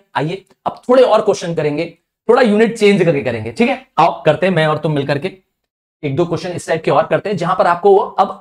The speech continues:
थोड़े different unit मिलेंगे। जैसे कि इसको आपको कह रहा है कि आप इस kilometer per hour को change करिए meter per second में। ये तो अब आपको पता चल गया है, बस simply multiply कर दो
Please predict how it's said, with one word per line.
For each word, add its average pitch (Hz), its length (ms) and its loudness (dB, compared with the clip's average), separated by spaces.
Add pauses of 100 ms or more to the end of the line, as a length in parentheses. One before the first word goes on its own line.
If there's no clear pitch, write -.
(100)
थोड़े 226 140 0
different 175 280 -4
unit 147 180 -2
मिलेंगे। 107 360 -6 (460)
जैसे 170 300 0
कि 170 120 -2
इसको - 300 -10 (1200)
आपको 175 260 0
कह 185 160 2
रहा 190 160 4
है 196 240 -4 (360)
कि - 40 2
आप 185 180 0
इस - 220 -10
kilometer 226 460 0
per 196 160 0
hour 175 240 2
को 190 120 -4
change 180 340 -6
करिए 202 280 -4
meter 170 480 -4
per 151 140 -6
second 104 340 -12
में। 104 100 -12
ये 165 120 -4
तो 190 80 -4
अब 180 100 2
आपको 160 180 -2
पता 147 200 -4
चल 113 160 -10
गया 104 140 -10
है, 104 160 -16 (340)
बस 170 320 -2
simply 180 320 -2
multiply 180 400 0
कर 180 160 -4
दो 226 200 -2